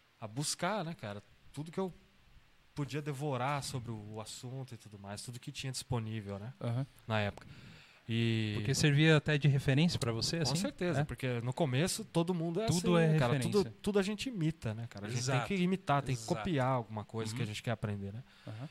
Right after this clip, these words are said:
Speaker 1: Então você, se o cara gosta de desenho, o que que ele vai fazer? Ele vai,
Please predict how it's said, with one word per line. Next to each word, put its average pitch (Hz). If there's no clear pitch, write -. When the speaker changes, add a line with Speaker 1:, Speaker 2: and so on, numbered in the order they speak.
Speaker 1:
Então 110
você, 143
se -
o -
cara 127
gosta 127
de 117
desenho, 117
o -
que 135
que 143
ele 135
vai 117
fazer? 101
Ele 92
vai, 104